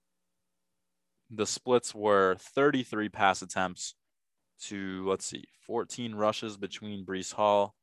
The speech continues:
and Michael Carter, seventy-three yards.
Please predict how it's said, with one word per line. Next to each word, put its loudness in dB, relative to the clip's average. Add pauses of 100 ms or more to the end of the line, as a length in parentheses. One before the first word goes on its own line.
(400)
and -10
Michael -4
Carter, 2 (140)
seventy-three -2
yards. -12